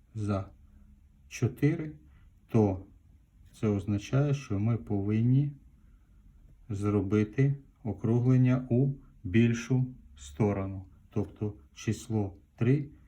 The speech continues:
у нас буде перетворено в число чотири. Тобто ми запишемо, що це буде одна тисяча чотириста.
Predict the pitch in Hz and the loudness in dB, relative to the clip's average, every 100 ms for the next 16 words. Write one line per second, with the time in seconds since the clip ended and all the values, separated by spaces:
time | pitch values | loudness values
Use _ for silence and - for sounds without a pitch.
0 | _ - _ _ _ _ _ - - 104 | _ -20 _ _ _ _ _ -20 -6 -4
1 | 104 98 - - - - - - - _ | -2 -4 -8 -20 -20 -20 -20 -20 -20 _
2 | - 101 110 113 135 139 - _ _ _ | -12 -4 -2 2 2 0 -8 _ _ _
3 | _ _ _ _ - 101 98 - 123 135 | _ _ _ _ -2 0 0 0 2 4
4 | 131 127 - - 90 - 117 113 - 127 | 4 2 -4 -12 -10 -4 -2 0 0 2
5 | - 87 85 98 - _ _ _ - 107 | 0 -2 -4 -10 -14 _ _ _ -6 -6
6 | - 95 98 95 - - 98 120 127 - | -4 -6 -4 -8 -10 -10 -6 -4 -4 -4
7 | 156 156 - _ _ _ _ _ _ - | -10 -10 -14 _ _ _ _ _ _ -14
8 | - 98 - 110 104 98 101 104 - 104 | -10 -10 -6 -4 -4 -6 -6 -8 -8 -6
9 | 101 98 92 - 123 - 139 - 143 - | -4 -4 -4 -4 -4 -4 -6 -6 -12 -12
10 | _ - _ _ - - 131 - 98 92 | _ -20 _ _ -12 -4 -4 -2 -6 -6
11 | - - | -10 -16